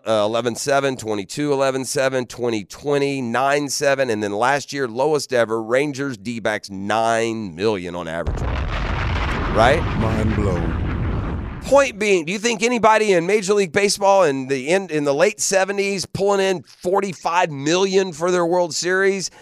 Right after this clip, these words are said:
Speaker 1: could have ever imagined that in their life? I mean, I'm a, listen, I'm, uh, th-, I'm,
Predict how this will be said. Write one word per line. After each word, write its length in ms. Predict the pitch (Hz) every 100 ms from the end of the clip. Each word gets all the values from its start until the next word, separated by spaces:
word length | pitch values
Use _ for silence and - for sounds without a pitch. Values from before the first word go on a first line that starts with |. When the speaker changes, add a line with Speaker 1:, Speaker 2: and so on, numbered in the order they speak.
| - _ _ 147 156
Speaker 1:
could 180 | 160 170
have 160 | 143 -
ever 380 | 190 196 214 190
imagined 840 | 170 165 180 208 233 254 254 - _ _ _ _ _ _ _ _ _ _ _ _ _ _ _ _ _ _ _ _ _ _ _
that 140 | 170
in 140 | 180 180
their 200 | 214 214
life? 180 | 208 -
I 80 | 185
mean, 140 | 180
I'm 180 | 196 262
a, 160 | 196 131 151 135
listen, 440 | 170 185 165 104 -
I'm, 380 | 110 165 214 131 _ _ _ _ _ _ _ _ _ 110
uh, 120 | 113
th-, 200 | 110 151 98 95 104 85 85
I'm, 220 | 98